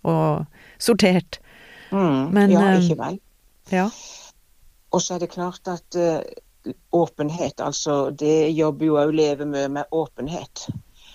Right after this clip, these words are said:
Speaker 2: Og så kan du tenke, når det gjelder selvmord, så har jo det vært, eh, skambelagt.
Speaker 1: Ja, for det
Speaker 2: Og
Speaker 1: var det
Speaker 2: ennå s-
Speaker 1: nettopp noen som sa i den gruppa som er med på Facebook, og spurte om jeg kunne tenke meg å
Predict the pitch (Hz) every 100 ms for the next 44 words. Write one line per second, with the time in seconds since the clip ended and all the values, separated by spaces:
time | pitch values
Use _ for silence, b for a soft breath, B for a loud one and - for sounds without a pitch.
0 | b b b - - 175 175 175 170 165
1 | 170 165 185 185 170 165 165 180 - 160
2 | 151 147 147 170 156 156 180 165 165 151
3 | 151 151 151 156 143 - _ _ _ _
4 | - - _ - _ - - - 143 147
5 | 190 - - - - - - _ B B
6 | B - 180 190 233 254 247 196 190 190
7 | 190 233 220 208 156 208 190 170 175 175
8 | 180 175 165 170 185 - - - 165 156
9 | 139 165 160 139 - 160 - 156 165 -
10 | 175 147 156 170 170 - 160 160 156